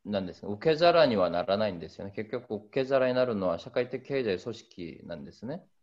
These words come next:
なので、あの、実際に、あの、えーっと、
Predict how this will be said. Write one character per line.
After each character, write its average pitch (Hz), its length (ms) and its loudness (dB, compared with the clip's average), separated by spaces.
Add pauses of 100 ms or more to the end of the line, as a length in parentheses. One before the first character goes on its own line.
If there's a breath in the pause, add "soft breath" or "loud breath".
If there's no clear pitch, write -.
(420)
な 113 160 -4
の 120 160 -4
で、 127 380 2
あ 98 80 -4
の、 98 180 -2
実 123 320 -2
際 139 220 4
に、 135 380 -4
あ 98 100 -2
の、 95 500 -4 (600)
え 87 540 -8
ー - 0 -
っ - 40 -20 (240)
と、 87 360 -8